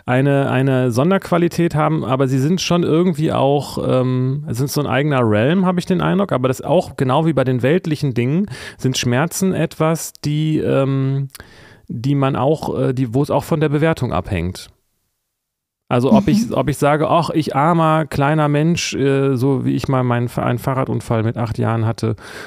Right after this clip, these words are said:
Speaker 1: und dann die ganze Zeit nur so, „Ach, ich armer, immer muss ich Schmerzen haben“ und so weiter.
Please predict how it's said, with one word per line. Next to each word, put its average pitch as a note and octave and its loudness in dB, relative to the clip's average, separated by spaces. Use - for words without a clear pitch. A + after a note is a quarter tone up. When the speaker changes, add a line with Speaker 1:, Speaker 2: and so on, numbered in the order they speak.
Speaker 1:
und B2 0
dann B2+ 2
die C3+ 0
ganze D3+ 0
Zeit C#3 0
nur C#3+ 0
so, F3 0
„Ach, G3 2
ich G3 2
armer, F#3 2
immer A3 4
muss F#3 2
ich - 0
Schmerzen F3 0
haben“ C3+ 0
und B2+ -2
so C3 0
weiter. B2 0